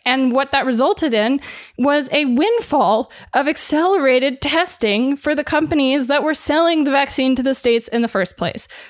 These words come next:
right? Because if you have more natural infection going on, you have more opportunities to test the vaccine. If the U S had said, "Okay, we're gonna go on a full-on paid shutdown, we're gonna get to,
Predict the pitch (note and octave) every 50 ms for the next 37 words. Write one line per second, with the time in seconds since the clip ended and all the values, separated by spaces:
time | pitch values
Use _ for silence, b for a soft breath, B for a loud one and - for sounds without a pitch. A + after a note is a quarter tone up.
0 | B - B3+ C4 C#4+ C#4 - D4+ - - D4+ C#4+ C4+ D4 - C4+ C#4+ C#4+ C#4 D#4
1 | D#4+ E4+ F4 C#4 C4+ B3+ C#4+ D4 D4 D#4 D#4 C#4+ C4+ B3+ C4+ - - D4 C4 B3+
2 | B3+ B3 A#3+ - A#3 G3+ - - - G#3+ G#3 G3+ A3+ A3+ A#3 A3+ F#3+ F#3+ - B3
3 | D#4 D#4 B B B B B B F4 F4+ F#4+ F#4 E4+ E4+ E4+ F4+ F#4+ G4 G#4 F#4
4 | - D4 E4 - - F4+ F#4 - - - F#4 F#4+ G4 F4 D#4 D4+ D4+ E4+ D#4+ -
5 | B B B B B - D#4+ C#4+ - D#4+ D4+ D4 - - D4 C4+ C#4+ C#4+ C#4+ -
6 | - F4 E4+ C4 G3+ G#3 B B B B B B - E4 G4+ G4 - - E4+ D#4
7 | C#4+ D#4 D4+ E4 F4 E4+ - - E4+ D#4 C4+ - - - D4+ D4+ D4 C4+ - -
8 | C#4+ - D4+ D#4 D4+ D4 D4 - C#4 C#4 B3 G#3+ A3 A3+ B3+ C4 G3+ B3+ B3+ B3
9 | A#3+ A3+ A#3 A#3 - - - C4+ C#4+ D4 C#4+ C#4 C4+ B3+ B3+ A#3+ - A3+ B3 A3
10 | G3+ - - - E4 G4+ - - D#4 C#4 C#4 C4+ C4+ B3+ C4 C4 A#3+ A#3 A3 G#3+
11 | G#3 G3+ - - - - A#3 A3+ A3 G#3+ G#3+